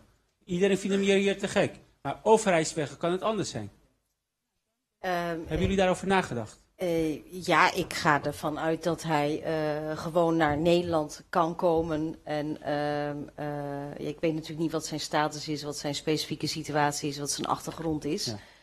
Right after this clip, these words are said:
Speaker 2: Eh, maar deze jongeren die, eh, hebben natuurlijk een plek en die moeten dat houden.
Speaker 1: Dus anders dan I S?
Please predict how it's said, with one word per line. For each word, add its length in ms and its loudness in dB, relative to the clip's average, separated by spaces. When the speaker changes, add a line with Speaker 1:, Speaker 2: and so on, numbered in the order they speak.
Speaker 2:
Eh, 260 -2
maar 240 0
deze 520 0
jongeren 420 -6
die, 260 -8
eh, 60 -6
hebben 240 -8
natuurlijk 260 -8
een 100 -6
plek 300 -2
en 160 -4
die 120 -2
moeten 240 -6
dat 120 -6
houden. 340 -6
Speaker 1:
Dus 260 -2
anders 280 8
dan 180 6
I 260 4
S? 240 -4